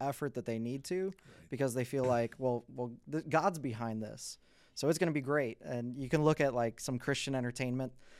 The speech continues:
Speaker 1: uh, as, as some of that. You know, the
Speaker 2: Mm-hmm.
Speaker 1: Christian movies, they're just not gonna do as well. <laughs> Uh, sometimes Christian music, it's like, you know, you probably should have spent a little bit more time learning how to sing before you release that album.
Speaker 2: <laughs>
Speaker 1: Uh, and so sometimes Christians can kind of get in this, this rut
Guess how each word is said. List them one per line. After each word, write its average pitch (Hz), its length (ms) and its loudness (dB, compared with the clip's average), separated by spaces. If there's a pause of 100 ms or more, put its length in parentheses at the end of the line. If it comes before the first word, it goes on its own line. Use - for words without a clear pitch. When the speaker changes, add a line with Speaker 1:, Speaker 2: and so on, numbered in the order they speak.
(140)
Speaker 1:
uh, 120 380 4
as, 113 400 -2
as 123 180 0
some 135 200 0
of 123 80 0
that. 131 180 4
You 135 80 0
know, 131 100 2
the 127 80 0
Speaker 2:
Mm-hmm. 123 80 -2
Speaker 1:
Christian 156 280 2
movies, 139 480 0
they're 196 160 -2
just 135 160 -4
not 113 160 0
gonna 101 160 -6
do 101 140 -8
as 104 120 -12
well. - 160 0
<laughs> - 100 0 (320)
Uh, 147 320 8
sometimes 160 440 4
Christian 151 280 2
music, 131 360 2
it's 117 120 -2
like, 139 140 0
you 175 100 0
know, 190 140 4
you 214 180 0
probably 214 280 2
should 170 140 -2
have 143 60 2
spent 147 200 0
a 143 40 4
little 190 320 6
bit 175 160 4
more 160 140 2
time 139 320 4
learning 190 340 2
how 139 120 4
to 117 80 0
sing 113 320 0
before 131 320 2
you 135 160 4
release 135 300 2
that 123 140 4
album. 123 320 0
Speaker 2:
<laughs> - 380 -10
Speaker 1:
Uh, 131 260 8
and 135 160 2
so 156 80 2
sometimes 147 720 6
Christians 160 460 4
can 139 140 -2
kind 131 120 2
of 127 80 0
get 143 140 4
in - 80 -4
this, - 340 0
this 123 260 -2
rut 139 380 6